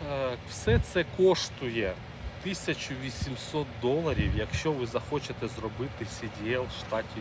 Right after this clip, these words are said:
Нью-Йорк. Наприклад, в мене так. Може, в інших штатах будуть цифри, е, трошки інші, відрізняться. Але тим не менш, це,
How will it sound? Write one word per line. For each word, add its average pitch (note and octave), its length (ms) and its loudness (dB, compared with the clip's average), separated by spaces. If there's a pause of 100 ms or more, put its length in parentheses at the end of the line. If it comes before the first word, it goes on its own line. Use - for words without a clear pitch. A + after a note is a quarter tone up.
Нью-Йорк. G#2 280 -2 (120)
Наприклад, A2 640 0
в A2 40 -2
мене G2+ 220 0
так. E2+ 100 -4 (500)
Може, B2+ 200 2
в A#2+ 40 -2
інших A#2+ 260 -2
штатах A2+ 400 2
будуть - 280 0
цифри, G#2+ 380 -4 (600)
е, A2 200 4
трошки A#2 400 0 (140)
інші, A3 260 0
відрізняться. C#3+ 720 0 (1000)
Але C3 300 4
тим B2 220 -2
не B2 80 2
менш, D#3 220 -4
це, B2+ 160 -2